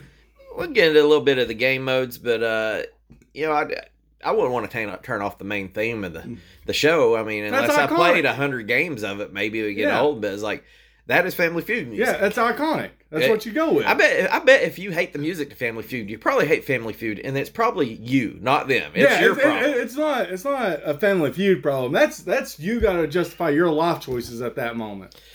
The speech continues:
Speaker 1: So, uh, before we get into anything that's make it or break it, Josh, is there anything you wanna add about, uh,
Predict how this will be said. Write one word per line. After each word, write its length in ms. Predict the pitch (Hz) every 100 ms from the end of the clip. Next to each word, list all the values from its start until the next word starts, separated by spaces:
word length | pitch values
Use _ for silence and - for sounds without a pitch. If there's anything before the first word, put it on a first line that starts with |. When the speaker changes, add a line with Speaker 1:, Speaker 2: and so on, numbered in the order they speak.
| -
Speaker 1:
So, 300 | - 160 151
uh, 220 | 143 139 110
before 360 | 135 160 175
we 100 | 170
get 160 | 143 147
into 200 | 151 139
anything 360 | 131 139 143 127
that's 160 | 101
make 260 | 113 127 139
it 60 | 110
or 60 |
break 220 | 107 117 147
it, 80 |
Josh, 260 | 113 127 131
is 80 | 101
there 100 | 120
anything 260 | 117 123
you 120 | 120 120
wanna 160 | 117
add 260 | 107 113 123
about, 360 | 113 113 113 113
uh, 220 | 113